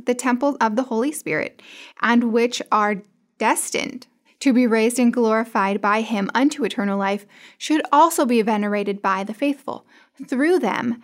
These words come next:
many benefits are granted to men by God." So right now, you might be like, "Okay,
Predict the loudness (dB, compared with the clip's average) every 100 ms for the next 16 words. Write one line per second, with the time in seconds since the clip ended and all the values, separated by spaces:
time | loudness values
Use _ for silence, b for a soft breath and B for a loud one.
0 | B B 2 4 4 2 2 0 -2 -2
1 | -4 -4 -2 -2 0 -2 -2 -2 -4 -8
2 | -2 2 2 2 -2 -4 -8 -10 -12 -18
3 | _ _ _ _ _ _ 2 4 4 4
4 | 4 6 6 6 4 4 2 2 0 -2
5 | 2 2